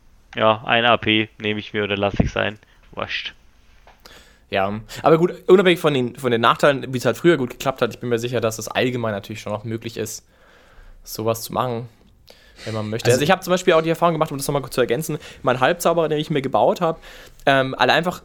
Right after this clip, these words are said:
Speaker 2: an der Auswahl, also ich persönlich fand das zum Beispiel dann ziemlich mächtig, weil ich, ähm,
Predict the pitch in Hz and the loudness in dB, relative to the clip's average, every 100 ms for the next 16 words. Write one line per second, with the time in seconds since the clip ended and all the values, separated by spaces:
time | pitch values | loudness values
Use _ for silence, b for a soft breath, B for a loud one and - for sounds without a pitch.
0 | - 131 131 - 117 180 240 165 147 135 | -2 0 2 2 4 4 4 2 2 2
1 | 143 196 185 170 175 170 170 - 147 - | 0 2 2 2 4 2 0 0 -2 0
2 | 123 135 127 127 165 - 117 113 117 117 | -2 -2 -4 2 2 2 -4 2 2 2
3 | 139 - - 120 120 120 117 | -2 -6 0 2 2 -2 -8